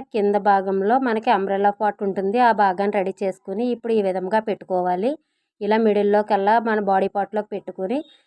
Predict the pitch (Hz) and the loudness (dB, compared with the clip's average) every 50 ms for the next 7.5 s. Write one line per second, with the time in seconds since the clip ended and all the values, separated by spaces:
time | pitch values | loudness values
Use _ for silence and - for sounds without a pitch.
0 | _ _ - 202 196 208 214 226 220 - - 233 202 202 214 226 220 220 226 214 | _ _ 0 2 4 4 2 2 0 0 2 2 4 4 2 2 2 4 4 4
1 | 214 214 202 220 202 185 196 196 196 196 185 214 240 233 - 214 196 202 196 185 | 4 2 0 -2 -2 -2 -4 -2 -2 -2 0 0 -2 0 0 0 0 0 0 0
2 | 220 208 202 202 196 190 - 190 185 180 196 196 190 190 190 196 226 240 233 202 | 2 2 2 2 0 -2 -2 -4 -2 0 -2 -2 -2 -2 -2 0 0 2 2 2
3 | 196 196 196 202 214 220 220 226 190 185 185 185 202 190 196 196 185 175 214 233 | 0 -2 0 0 0 0 2 2 0 0 0 0 0 0 0 -2 -2 -4 -4 -2
4 | 226 214 190 190 196 190 _ 220 226 226 - 196 185 185 185 190 - 196 185 185 | -2 -2 -2 -2 -4 -6 _ -10 -8 -4 -4 -4 -2 -4 -6 -8 -10 -8 -8 -6
5 | - - 277 311 311 _ _ _ _ _ _ _ _ _ - 240 226 220 226 240 | -4 -4 -4 -6 -6 _ _ _ _ _ _ _ _ _ -6 -4 0 0 0 0
6 | 247 240 - 262 240 202 - - 226 208 202 226 226 - - 202 - - 226 226 | 0 -2 0 -2 -2 -2 -2 -2 -2 0 0 0 -2 -2 -6 -8 -6 -4 -6 -8
7 | 226 - 226 190 196 196 185 - 254 277 | -4 -4 -2 -2 -2 -2 -4 -2 -2 -2